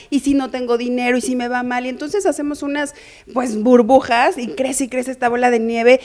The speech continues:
¿Cómo hacemos para de pronto no escuchar, a lo mejor estos pensamientos,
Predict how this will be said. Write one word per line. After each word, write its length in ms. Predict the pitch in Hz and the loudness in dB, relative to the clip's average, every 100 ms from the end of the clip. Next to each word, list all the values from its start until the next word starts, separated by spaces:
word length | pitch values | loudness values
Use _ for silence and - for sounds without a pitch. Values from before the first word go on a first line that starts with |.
| - - | -6 -2
¿Cómo 160 | 381 523 | 0 2
hacemos 340 | 403 339 370 | 6 8 8
para 420 | 339 247 233 - - | 6 6 6 4 4
de 140 | 247 | 2
pronto 500 | 254 302 302 302 - - | 4 -2 2 2 0 -2
no 260 | 254 269 277 | 0 2 -2
escuchar, 460 | 285 277 240 214 | -4 -8 -4 0
a 60 | 214 | 0
lo 60 | |
mejor 200 | 226 294 | 0 -2
estos 220 | 330 330 320 | -2 -4 -6
pensamientos, 760 | 233 226 233 240 240 269 | -8 -6 -6 -4 -4 -4